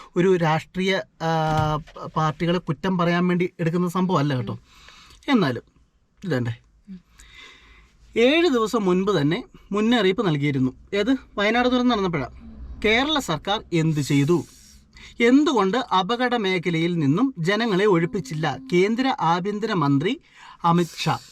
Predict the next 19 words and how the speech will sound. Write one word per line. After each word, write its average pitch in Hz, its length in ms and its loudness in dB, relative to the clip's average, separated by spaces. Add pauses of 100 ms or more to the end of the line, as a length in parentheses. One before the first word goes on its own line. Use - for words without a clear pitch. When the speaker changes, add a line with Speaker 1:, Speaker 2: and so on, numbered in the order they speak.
(140)
Speaker 1:
നിക്ക്, 262 160 -2
Speaker 2:
ഉം. 190 400 -4
Speaker 1:
നിക്ക്, 190 200 0
ഇത് 190 280 -4
കാണുക, 143 280 0 (440)
നിങ്ങളിത് 262 200 2
കാണുക. 170 300 0 (880)
ഇതൊരു 170 120 -10
വാർത്ത. 151 280 -10 (1300)
രണ്ടാമത്തെ 214 380 -6
വാർത്ത 190 220 -6 (320)
അത് 226 320 -2 (360)
ട്വന്റി 208 220 -2
ഫോർ 233 220 -2
ന്യൂസാണ്, 160 360 -2 (760)
ഏഷ്യാനെറ്റ് 208 480 0
ന്യൂസാണ്. 135 360 -2 (160)
അതിനകത്ത് 175 440 -2 (220)
കേരളത്തിന് 240 880 -2